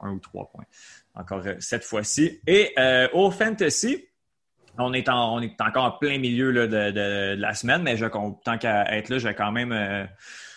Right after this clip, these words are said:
euh, je vais quand même donner le top trois. Alors, en troisième position, on a Nazim, euh, Nino, qui est encore une fois dans le, euh, dans les trois premiers. Maxime Clermont aussi. Et en première position, qui vient,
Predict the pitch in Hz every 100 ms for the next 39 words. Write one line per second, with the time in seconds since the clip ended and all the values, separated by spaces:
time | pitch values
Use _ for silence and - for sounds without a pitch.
0 | _ 107 113 110 120 123 139 160 180 160
1 | 139 147 156 175 151 165 170 - 120 -
2 | 139 165 185 131 131 139 143 147 156 165
3 | 147 135 160 123 120 120 131 127 113 135
4 | 135 135 135 113 113 117 120 120 127 -
5 | 110 - 107 120 127 120 110 135 127 117
6 | 117 113 110 110 107 101 98 98 104 104
7 | 107 110 107 101 98 - 117 - 120 127
8 | 156 131 - 156 156 135 165 143 - 240
9 | 285 - _ 165 208 185 - 127 123 156
10 | 175 175 151 - 180 202 214 - - 226
11 | 226 214 _ _ _ _ _ 117 123 160
12 | 175